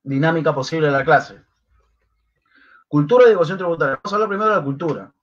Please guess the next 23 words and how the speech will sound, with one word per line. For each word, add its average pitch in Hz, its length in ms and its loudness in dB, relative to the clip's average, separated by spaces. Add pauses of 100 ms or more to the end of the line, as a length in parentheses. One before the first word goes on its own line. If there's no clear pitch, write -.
(560)
Y 196 100 -10
para 220 220 4
ello 226 360 4
tenemos 165 360 -6
que 120 440 -10
acudir, 170 420 -6
pues, 156 280 0
a 123 100 -2
la 117 140 -6
drae, 131 380 2
¿no? 135 180 -6
Para 131 200 0
dar 156 180 4
un 160 100 -2
análisis 165 340 -2
respecto 147 400 -2
también 139 240 -4
a 143 40 -4
lo 127 80 -6
que 127 80 -14
significa 123 340 -8
la 135 80 -2
cultura. 123 380 -8